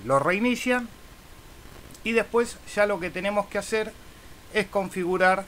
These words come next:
algunas opciones de Windows, y en el programa yo en este caso voy a usar el J T D X. Como verán, yo ahora puse una antena que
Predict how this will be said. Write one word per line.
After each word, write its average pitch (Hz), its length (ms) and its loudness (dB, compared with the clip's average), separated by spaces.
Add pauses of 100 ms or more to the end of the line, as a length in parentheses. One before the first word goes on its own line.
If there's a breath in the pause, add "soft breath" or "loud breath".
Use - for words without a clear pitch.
(500)
algunas 160 460 0
opciones 175 440 -2
de 180 100 -2
Windows, 196 500 -2 (760)
y 208 360 2
en 160 160 0
el 156 120 0
programa 170 600 2 (340)
yo 160 100 0
en 160 80 -2
este 151 240 -4
caso 170 400 -2
voy 147 160 -2
a 143 60 -2
usar 151 320 0
el 131 160 -4
J 143 360 -4
T 139 140 -6
D 131 160 -4
X. - 380 -14 (1000 loud breath)
Como 190 300 6
verán, 240 420 2 (160)
yo 180 180 2
ahora 185 200 4
puse 175 320 -6
una 165 140 0
antena 180 500 -4 (580)
que 123 760 -4